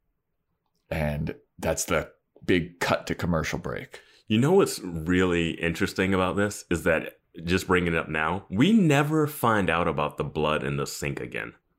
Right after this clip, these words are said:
Speaker 1: Nope.
Speaker 2: And why
Speaker 1: That's just
Speaker 2: that
Speaker 1: Hellmouth
Speaker 2: happened.
Speaker 1: shit.
Speaker 2: Yeah, that's just like, "Oh, th-, we need something weird to happen so that she can go into the room and overhear." And I do like that they set up that he called someone and told him to come at nightfall. And when he did that, I'm like, "Why would you have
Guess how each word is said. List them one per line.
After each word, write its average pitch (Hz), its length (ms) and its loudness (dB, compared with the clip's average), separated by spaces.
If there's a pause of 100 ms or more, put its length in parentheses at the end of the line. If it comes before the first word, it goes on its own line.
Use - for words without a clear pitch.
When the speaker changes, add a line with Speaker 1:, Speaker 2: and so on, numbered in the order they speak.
(340)
Speaker 1:
Nope. 131 360 2 (120)
Speaker 2:
And 85 240 0
why 82 140 4
Speaker 1:
That's - 120 4
just - 160 4
Speaker 2:
that 120 60 6
Speaker 1:
Hellmouth 113 140 6
Speaker 2:
happened. 87 180 2
Speaker 1:
shit. - 260 -6
Speaker 2:
Yeah, 98 160 6
that's 90 240 2
just 113 200 2
like, 101 400 0
"Oh, 90 260 6
th-, 95 180 2
we 98 160 4
need 120 200 2
something 117 400 0
weird 82 300 0
to 85 100 -2
happen 67 600 -6 (300)
so 78 260 0
that 71 220 -2
she 73 280 -6
can 73 200 -6
go 67 240 -2
into 67 200 -6
the 65 100 -6
room 64 340 -6
and 65 100 -8
overhear." 60 580 -6 (240)
And 104 100 4
I 113 60 6
do 139 140 6
like 127 180 4
that 101 120 4
they 87 100 2
set 82 280 -2
up 76 160 -2
that 76 140 -4
he 76 100 -4
called 73 360 -4
someone 78 580 -4
and 69 260 -6 (200)
told 78 160 -2
him 73 80 -2
to 65 60 -4
come 71 220 -6
at - 80 -4
nightfall. 78 600 -4 (300)
And 85 100 2
when 87 100 6
he 95 60 6
did 104 180 2
that, 95 100 0
I'm 98 80 0
like, 95 180 0
"Why 98 140 0
would 165 140 2
you 165 60 2
have - 120 -2